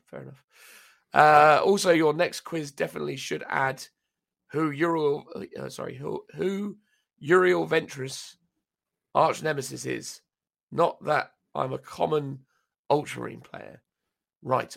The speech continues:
okay. So he wanted us to ask questions about Uriel Ventris in our next quiz. I mean, we recorded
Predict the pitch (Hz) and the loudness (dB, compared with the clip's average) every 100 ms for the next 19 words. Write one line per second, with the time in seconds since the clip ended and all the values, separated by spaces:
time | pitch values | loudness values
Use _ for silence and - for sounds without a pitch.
0 | - 131 135 123 113 _ - 123 127 135 | -18 -12 -8 -8 -12 _ -10 -8 -2 -2
1 | 131 127 123 - 131 127 - - - - | -2 -4 -6 -6 -8 -8 -8 -12 -12 -16
2 | - - - - 67 67 65 - 64 - | -14 -14 -14 -8 -4 -4 -4 -4 -6 -8
3 | - - - - - - - - _ _ | -18 -14 -12 -12 -14 -10 -10 -10 _ _
4 | - _ _ _ - 160 143 156 147 135 | -20 _ _ _ 0 2 4 4 4 2
5 | 214 240 151 123 135 | 10 10 10 4 -4